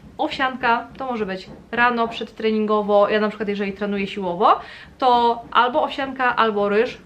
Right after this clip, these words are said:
z takim chudym nabiałem, czyli to może być na przykład jogurt naturalny, jogurt grecki, skyr, albo właśnie serek wiejski. E, i do tego dodaję na przykład jabłka, maliny, borówki, w zależności od tego, na co mam ochotę,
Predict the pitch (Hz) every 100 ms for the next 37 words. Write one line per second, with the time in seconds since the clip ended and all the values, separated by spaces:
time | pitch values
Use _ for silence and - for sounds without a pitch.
0 | - - - 208 202 202 202 214 208 208
1 | - _ 277 233 226 208 190 180 170 220
2 | 370 - 226 220 208 202 202 196 190 190
3 | - 190 208 240 233 226 226 214 208 196
4 | 196 190 185 185 190 226 226 - 202 -
5 | - 226 277 - - - 214 214 208 220
6 | 208 202 202 208 190 - 190 185 180 180
7 | - 370 - - - - 220 220 220 254
8 | 262 247 220 214 208 202 196 - 196 185
9 | 190 240 254 254 214 190 180 226 208 180
10 | 185 202 - 349 269 233 214 202 - -
11 | 190 185 190 180 180 285 294 254